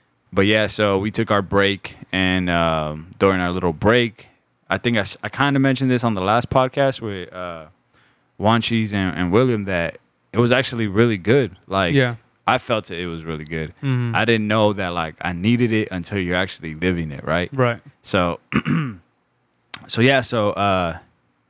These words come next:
Speaker 1: that was my experience with it. What about you? How was your, uh, <clears throat> little, little break that you
Speaker 2: So
Speaker 1: took?
Speaker 2: my little break was interesting because it wasn't really a break.
Speaker 1: Hmm.
Speaker 2: More so, like,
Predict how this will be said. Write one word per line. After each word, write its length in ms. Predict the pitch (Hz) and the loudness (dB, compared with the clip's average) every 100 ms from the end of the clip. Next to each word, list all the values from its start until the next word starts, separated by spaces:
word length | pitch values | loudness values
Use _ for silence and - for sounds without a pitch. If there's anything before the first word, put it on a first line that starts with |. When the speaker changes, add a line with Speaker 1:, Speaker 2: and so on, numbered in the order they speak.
| _ _ _ _ _ _ _ _ _ - | _ _ _ _ _ _ _ _ _ 0
Speaker 1:
that 100 | 120 | 2
was 180 | 117 104 | 2 0
my 200 | 117 110 | -4 -6
experience 440 | - 98 92 87 | -6 -4 -4 -2
with 140 | 92 | -2
it. 60 | 90 | 0
What 140 | 95 | 0
about 260 | 98 92 - | 0 -2 0
you? 80 | 95 | 0
How 140 | 92 | 0
was 120 | 90 | 0
your, 260 | 95 92 - | 0 0 0
uh, 360 | 92 85 85 - | -2 -2 -4 -2
<clears throat> 60 | 196 | 0
little, 580 | 95 143 95 92 87 - - | 2 0 0 0 0 -6 -10
little 160 | 90 | -8
break 260 | 87 95 87 | -2 0 0
that 80 | 90 | -2
you 60 | 90 | 2
Speaker 2:
So 120 | 147 | 2
Speaker 1:
took? 140 | 80 - | 2 0
Speaker 2:
my 180 | 147 180 | 0 2
little 220 | 208 185 | 2 2
break 320 | 160 180 170 | 2 0 0
was 200 | 147 131 | 0 0
interesting 460 | 147 - 147 156 139 | -4 -8 -2 0 0
because 400 | 127 - 123 120 - | 0 2 0 -2 -2
it 120 | 135 | 0
wasn't 640 | 123 127 160 165 180 147 143 | 2 2 2 2 -2 -6 -10
really 600 | 127 113 113 123 139 135 | -14 -4 2 4 4 2
a 60 | 120 | 0
break. 720 | 107 110 107 135 190 - - _ _ | -2 -2 2 2 0 -8 -20 _ _
Speaker 1:
Hmm. 260 | 98 90 82 85 - | -18 -16 -18 -20 -10
Speaker 2:
More 360 | 123 120 131 131 | 0 4 4 2
so, 320 | - 131 127 | 2 2 4
like, 340 | 120 113 101 | 2 0 -2